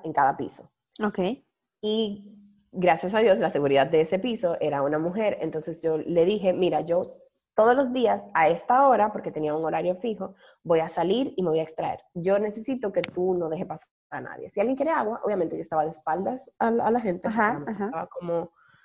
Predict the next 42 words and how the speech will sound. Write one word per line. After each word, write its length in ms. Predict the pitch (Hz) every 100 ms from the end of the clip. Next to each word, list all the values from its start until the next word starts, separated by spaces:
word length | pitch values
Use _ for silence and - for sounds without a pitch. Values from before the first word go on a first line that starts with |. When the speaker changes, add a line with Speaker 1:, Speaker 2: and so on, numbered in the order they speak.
| _ - _
Speaker 1:
hacia 220 | - 190 190
una 180 | 196
pared 280 | 226 240 214 - _
y 80 | 165
yo 100 | 156
me 60 |
ponía 180 | 160 156
de 60 | 156
espaldas 420 | - 156 156 175
a 40 |
la 140 | 185 190
persona, 480 | 226 - 196 190 196 _ _ _ _
a 80 | 165
la 80 | 160
entrada, 400 | 160 170 160 _ _ _ _ _ _
y 100 | 208
ella 140 | 196
no 80 | 196
dejaba 240 | 190 185 170
pasar 200 | 170 165
a 40 |
nadie. 280 | 135 - - _ _ _ - - -
Y 120 | 185
ahí, 380 | 180 233 269 247
entonces 300 | 208 202 185
yo 140 | 180
hacía, 480 | 180 - 240 226 220
yo 160 | 180
tenía 200 | 175 196
unos 220 | 202 196 190
breaks 400 | 196 202 202 180
de 120 | 170
quince 300 | 170 165 185
minutos, 380 | 220 262 233 190
yo 100 | 160
lo 80 | 160
hacía 260 | 156 151
en 60 | 147
quince 300 | 139 135 -
minutos. 360 | - - _ _
¿Cómo? 380 | - 220 262 269
Pues 160 | 180